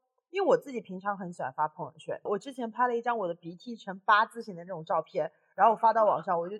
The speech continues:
别人就会说：“你也太没有偶像包袱了吧。”我反而觉得说：“这照片太好笑了吧，一定要把这照片发出来。”我是那种人，所以我在那个阶段完全没有任何当博主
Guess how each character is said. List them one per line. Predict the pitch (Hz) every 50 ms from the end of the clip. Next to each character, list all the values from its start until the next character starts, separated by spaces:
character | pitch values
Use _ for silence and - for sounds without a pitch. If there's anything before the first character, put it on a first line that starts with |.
| - _
别 | - 180
人 | 190 208
就 | 202 226
会 | 226 220
说 | 202 226 226
：“你 | 240 262
也 | 247
太 | 233 - - 285 302 285
没 | 247 247
有 | 233 233
偶 | 226 190 202 190 180
像 | 180 247 226 208
包 | 185 208 214
袱 | 220 - _ 214
了 | 202 190
吧。” | 185 185 165 - - - - - _ _ _
我 | 277 339
反 | 330 - 240
而 | 220 233
觉 | 233 240
得 | 233 240
说 | 247 277 285 277
：“这 | - 415 403
照 | - - 370 320 311
片 | - 339 349
太 | 330 - - 359 359 339
好 | - 285 214 196
笑 | 190 - 269 254
了 | 240 226
吧， | 196 214 208 196 180 170 175 - _ _ _ _ _
一 | - 277
定 | 254 330
要 | 370 349
把 | 311 - 202
这 | 220 220
照 | 214 240 226
片 | - 233 220 220
发 | 220 - 220 208
出 | 214 - - 214
来。” | 196 185 151 - - 170
我 | 190 196
是 | 190 311 339
那 | 415 415
种 | 320 254 180
人， | 165 156 131 101 107 - _ _ _ _ _ _ _
所 | - 277
以 | 339
我 | 320 254
在 | 185 214 269 277
那 | 311
个 | 294 269
阶 | 233 247
段 | 254 254 240
完 | 196 160 - 233
全 | - 311 254
没 | 196 196
有 | 190
任 | 180 180 185
何 | 175 175 165
当 | 170 - 175 190 190
博 | - _ - 170
主 | 170